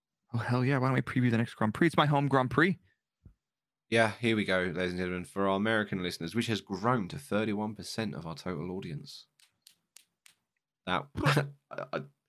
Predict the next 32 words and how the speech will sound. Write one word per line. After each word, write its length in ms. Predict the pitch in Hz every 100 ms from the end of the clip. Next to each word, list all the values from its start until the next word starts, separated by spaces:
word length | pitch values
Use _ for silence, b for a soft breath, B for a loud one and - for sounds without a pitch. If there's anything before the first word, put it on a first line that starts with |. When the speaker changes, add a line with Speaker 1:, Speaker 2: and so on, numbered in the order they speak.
| _ _ _ -
Speaker 2:
for 80 |
people 320 | 113 147 143 135
listening 300 | 127 123 110
at 160 | 101
home, 340 | 98 110 92 95
I 80 |
just 180 | 98 107
need 180 | 110 107
you 80 | 107
to 100 | 98
know 440 | 98 90 82 90 113 _
that 200 | 107 101
was 380 | 98 98 92 - -
a 80 | 95
completely 540 | 104 107 113 104 101
above 420 | 92 98 101 98
board 420 | 95 95 87 87 - _ _ _ _ -
semi 340 | - 95 92
clap 420 | 85 98 90 - -
there 360 | 82 82 87 67
that 180 | 73
Blake 240 | 92 90 73
was 100 | 90
doing, 420 | 82 82 82 82 - _ _ _ _ _ 87
and 100 | 87
he 120 | 98
was 180 | 95 101
not 240 | 101 -
bashing 380 | 92 87 90 82
one 120 | 80
out. 280 | 76 80 - _ _ _ _ _ _ _ _ _ _ _ _ _ _ _
Speaker 1:
Okay. 220 | 147 -